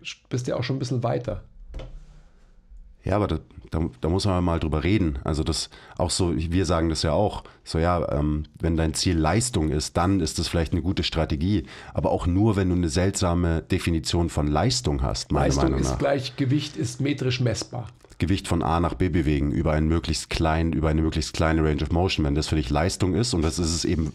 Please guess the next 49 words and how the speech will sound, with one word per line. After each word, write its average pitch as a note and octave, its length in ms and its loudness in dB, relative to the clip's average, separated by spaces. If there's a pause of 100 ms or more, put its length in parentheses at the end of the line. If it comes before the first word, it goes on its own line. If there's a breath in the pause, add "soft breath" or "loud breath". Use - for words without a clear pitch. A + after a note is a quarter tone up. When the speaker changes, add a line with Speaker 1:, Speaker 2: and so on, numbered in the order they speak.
Speaker 2:
auf, F2+ 280 -2
ist G#2 140 2
es A#2+ 120 0
für B2+ 100 2
einen B2 100 4
Powerlifter, B2+ 800 2
Speaker 1:
Genau. C3 200 -4
Speaker 2:
zu - 220 -4
hundert F#2+ 320 2
Prozent, G2+ 480 0 (320 loud breath)
dann F2+ 240 2
ja, F#2 480 2
in D#2+ 100 -4
Speaker 1:
Aber D#2+ 100 2
Speaker 2:
diesem F2 220 2
Speaker 1:
schon - 60 0
für F2 80 2
einen G2+ 220 6
Bodybuilder A#2 380 6
Speaker 2:
einen, A#2 80 2
Speaker 1:
nicht A2+ 120 2
mehr. G#2+ 220 4
Speaker 2:
einen A2 220 4
Kontext, E2+ 520 0
richtig. - 320 0
Für F2 100 -2
einen D2+ 100 0
Bodybuilder G2 460 4
ist F2 100 0
es F#2+ 80 0
schon F#2 180 2
wieder F#2+ 160 2
nicht G#2+ 360 0 (520 loud breath)
leistungsorientiert D2+ 1000 0
so D2+ 140 0
zu - 160 -2
benchen G2 340 2
zum B1 160 -2
Beispiel. G1+ 460 -2
Speaker 1:
Ja. A#1+ 160 -6 (300 loud breath)
Speaker 2:
Beziehungsweise D#2 540 2
auch D2+ 100 0
so F2 200 0
einfach D#2 260 0
jede D#2 300 0
Bewegung D2+ 420 0
zu - 180 -6
machen. G#1+ 260 -2 (720 loud breath)
Speaker 1:
Ja. B2 160 -2